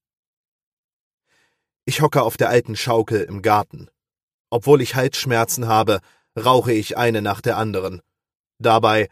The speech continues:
starre ich in die Luft und beobachte die Möwen, die über der Bucht kreisen. Die alten Ketten quietschen jedes Mal,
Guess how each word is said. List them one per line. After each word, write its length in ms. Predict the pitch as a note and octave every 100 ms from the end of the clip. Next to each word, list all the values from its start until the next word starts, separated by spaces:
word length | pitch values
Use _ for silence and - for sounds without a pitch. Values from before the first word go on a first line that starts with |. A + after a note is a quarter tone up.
| _
starre 440 | - - C3+ A#2 A2+
ich 160 | G#2
in 100 | A2+
die 80 | A2
Luft 400 | G#2+ A#2+ - - _ _ _
und 140 | C#3 B2
beobachte 520 | C#3+ C#3+ B2 - A2+
die 100 | A2+
Möwen, 540 | A#2+ B2+ G#2 G2 F2 _ _ -
die 80 | A#2+
über 200 | A#2+ G2+
der 140 | G2+
Bucht 320 | G2+ A#2 - -
kreisen. 560 | A#2 G#2+ G#2+ G2 - _ _ _ _ _ - - -
Die 100 | A#2
alten 300 | B2+ B2 A#2
Ketten 420 | - C3+ A#2 G#2 - _
quietschen 480 | - C3 C#3+ - A#2+
jedes 400 | A2 A#2+ G#2+ -
Mal, 340 | A#2+ A2 G2